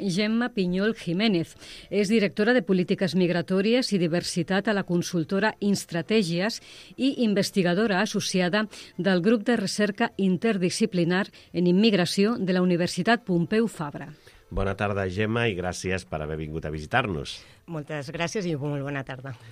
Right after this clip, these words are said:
Speaker 2: En primer lloc, quin és el propòsit d'aquest pacte aconseguit sota la presidència espanyola de la Unió Europea i que portava tres anys en gestació?
Speaker 3: Eh, la, la Unió Europea funciona a través de plans quinquennals en matèria d'immigració i asil, i aquest era el pacte, el pla,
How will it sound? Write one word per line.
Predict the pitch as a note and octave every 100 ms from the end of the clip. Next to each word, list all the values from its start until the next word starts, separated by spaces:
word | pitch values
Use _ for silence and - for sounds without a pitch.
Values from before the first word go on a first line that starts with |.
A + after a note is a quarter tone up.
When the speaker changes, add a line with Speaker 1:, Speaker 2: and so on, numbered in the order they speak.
| -
Speaker 2:
En | G2+
primer | B2 D3
lloc, | B2+ G2+
quin | C#3 A#2+
és | G#2
el | F2 D#2
propòsit | F2+ F#2+ F#2 E2+ F2
d'aquest | - F#2+ F2+
pacte | - F#2 - F#2
aconseguit | F2+ F2+ F2 E2 F#2+ -
sota | F2 E2+
la | E2+
presidència | F#2 F2 F#2 F#2+ F2+ F#2
espanyola | - E2+ F2+ F2+ F2
de |
la | F2
Unió | F2 F2 F2+
Europea | F2 E2+ D#2+ F#2+ A#2+
i | A#2+
que | D#2+ D#2
portava | - D#2 D2+ F2 F2
tres | - F#2 F2
anys | F2 F2 D#2
en | D2+
gestació? | D2 D2+ E2+ D#3 D#3+ - - - - - _ -
Speaker 3:
Eh, | F#3+ F3 E3+ - C#4 A#3+ F#3+ - -
la, | A3 G#3
la | F#3+ F#3+
Unió | G3 G#3+
Europea | A3+ A#3+
funciona | A#3 G#3+ - G3+
a | F#3+
través | F#3 F3
de | E3 D#3+
plans | - E3 F3 -
quinquennals | E3 D#3+ D#3+ A3 B3
en |
matèria | F#3+ E3+ D#3+ D3+
d'immigració | D3 D3+ D3+ D3+ - D#3+
i | D3+
asil, | D3 G3+
i | A3+
aquest | D#3 E3 D3+
era | F3+
el | F3 -
pacte, | F3 - - F#3+ - - - _ -
el | A#2
pla, | - D#3+ F3+